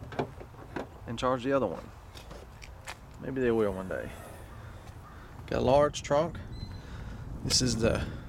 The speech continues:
household charger. It's never been used since they were using the commercial one installed at the dealership, which I have one of those too.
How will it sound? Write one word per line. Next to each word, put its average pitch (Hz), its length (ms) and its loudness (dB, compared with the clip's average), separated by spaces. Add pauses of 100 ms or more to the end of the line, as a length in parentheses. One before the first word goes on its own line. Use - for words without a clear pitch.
(460)
household 123 400 4
charger. 147 460 2 (640)
It's - 140 -6
never 135 200 6
been 131 180 2
used 147 380 2
since - 180 -2
they 117 100 2
were 113 100 2
using 120 320 0
the 113 80 -2
commercial 123 480 0
one 123 160 0
installed 120 400 2
at 110 100 -2
the 104 60 -6
dealership, 127 480 2 (760)
which - 180 -2
I 123 100 4
have 123 180 4
one 120 140 2
of 117 80 0
those 117 240 4
too. 147 240 2